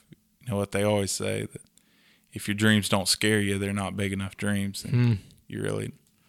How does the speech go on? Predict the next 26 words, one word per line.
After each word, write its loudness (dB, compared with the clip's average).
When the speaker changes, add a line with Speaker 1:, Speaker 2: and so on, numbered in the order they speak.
Speaker 1:
not 4
letting 2
God 0
get 2
all 4
the, -2
all -4
the -6
shine 2
he -2
should. -2
Speaker 2:
Yeah. -4
Now 6
you, 8
uh, 2
you 0
had, 0
uh, 0
a -6
young 0
lady 2
with -4
you -4
the -2
other -4
night. -2